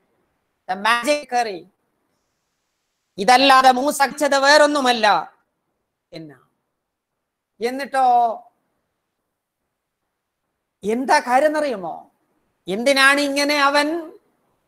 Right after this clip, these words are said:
ഇങ്ങനെ അങ്ങോട്ടും ഇങ്ങോട്ടും അവൻ കൂട്ടിലിട്ട എലിയെ പോലെ ഓടിയതിന്റെ കാരണം?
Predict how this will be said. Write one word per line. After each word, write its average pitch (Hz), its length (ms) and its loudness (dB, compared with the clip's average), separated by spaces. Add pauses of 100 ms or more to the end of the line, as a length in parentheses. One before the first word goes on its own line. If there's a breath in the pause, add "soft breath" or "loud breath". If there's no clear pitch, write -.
(300)
ഇങ്ങനെ 285 360 -2
അങ്ങോട്ടും 320 540 2
ഇങ്ങോട്ടും 320 500 2
അവൻ 330 440 0 (480)
കൂട്ടിലിട്ട 320 680 0
എലിയെ 311 380 6
പോലെ 302 380 4
ഓടിയതിന്റെ 294 800 4
കാരണം? 277 720 -2